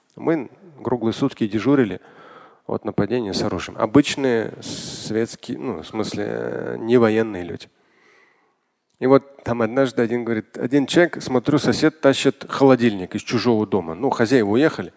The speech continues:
Он говорит, ты чё делаешь? Зачем тащишь холодильник в свой дом? Он говорит, ты чё, говорит, всё равно, говорит, этот дом. Там сейчас разбомбят, холодильник, как бы, этот, ну, пострадает. Лучше хотя бы кому-то там пользу принесёт. Ну, попробуй пойми, где логика.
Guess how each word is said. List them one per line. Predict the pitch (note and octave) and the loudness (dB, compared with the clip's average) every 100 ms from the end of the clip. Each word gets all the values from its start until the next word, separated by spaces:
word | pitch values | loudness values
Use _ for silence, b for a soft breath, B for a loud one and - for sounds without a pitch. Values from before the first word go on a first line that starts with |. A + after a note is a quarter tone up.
| b b b | b b b
Он | |
говорит, | A#2+ - | -8 -6
ты | |
чё | - D3+ | 2 2
делаешь? | A#2+ A2 D#2+ - - _ _ _ _ _ _ _ _ | 6 4 2 -10 -16 _ _ _ _ _ _ _ _
Зачем | A2+ - D#3+ | -4 -2 2
тащишь | A#2+ - - | 2 0 -4
холодильник | - B2+ B2 G#2 | 0 2 0 -2
в | - | -6
свой | - A2+ | -2 -2
дом? | G2 D#2 - _ _ _ _ B B B B B - | -2 -10 -14 _ _ _ _ B B B B B -4
Он | |
говорит, | G#2+ - | -2 0
ты | C#3 | 0
чё, | - E3+ | 4 6
говорит, | A#2 A2 | 6 4
всё | C#3 | 2
равно, | E3+ | 4
говорит, | C#3+ A2 A#2+ | 4 4 2
этот | G#2+ | 2
дом. | A2+ F#2 F2 - | 2 0 -2 -8
Там | G2 F#2+ | -6 -4
сейчас | A#2 G2 | -4 2
разбомбят, | C3 A#2 D3+ C#3+ G3+ A#2 | 0 4 4 6 4 2
холодильник, | - - B2+ A#2+ E3+ A#2+ - - | -12 -2 -2 2 2 2 -2 -14
как | - | -16
бы, | - B1 - C#2 - | -8 -8 -6 -10 -16
этот, | - _ - - | -20 _ -20 -10
ну, | C#3+ G#2+ | -8 -4
пострадает. | B2 - C3 F#2+ F2+ G#2 - | -2 0 2 0 -4 -12 -10
Лучше | A#2+ C#3+ - | -2 -2 -2
хотя | - D#3 D3+ | 4 4 6
бы | B2 | 2
кому-то | - D3 B2+ - | 2 2 2 0
там | A#2 G2+ F2 - | -4 -6 -8 4
пользу | C#3+ A#2+ G#2 | 4 4 -2
принесёт. | G#2 F#2 F2+ - - _ B B B B B B | -4 -8 -10 -12 -16 _ B B B B B B
Ну, | |
попробуй | A#2+ F#3+ B3+ G3+ | 4 8 10 10
пойми, | D#3 D3 C3 | 8 6 4
где | G#2+ A2+ E3 | 0 6 8
логика. | C#3 G#2+ G2+ - | 8 4 -2 -10